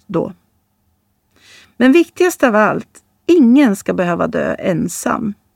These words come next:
tycker Elisabeth. Chefen tycker att det blir för dyrt att ta in extra personal som kan hålla handen under livets sista flämtande timmar.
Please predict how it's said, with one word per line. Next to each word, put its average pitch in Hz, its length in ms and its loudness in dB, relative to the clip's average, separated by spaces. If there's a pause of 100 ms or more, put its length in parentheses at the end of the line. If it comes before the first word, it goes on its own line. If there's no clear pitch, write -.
(140)
tycker 190 300 -4
Elisabeth. - 600 -8 (720)
Chefen 233 420 0
tycker - 300 -4
att 170 60 -8
det 180 80 -6
blir 180 140 -4
för - 140 -8
dyrt 196 520 -4
att - 100 -6
ta 190 100 -6
in 185 180 -2
extra - 340 -8
personal 185 580 -2 (360)
som 220 200 0
kan 208 160 2
hålla 196 200 2
handen 196 600 2
under 190 240 0
livets 175 440 -2
sista 175 440 -4
flämtande 175 680 -4
timmar. 196 540 -4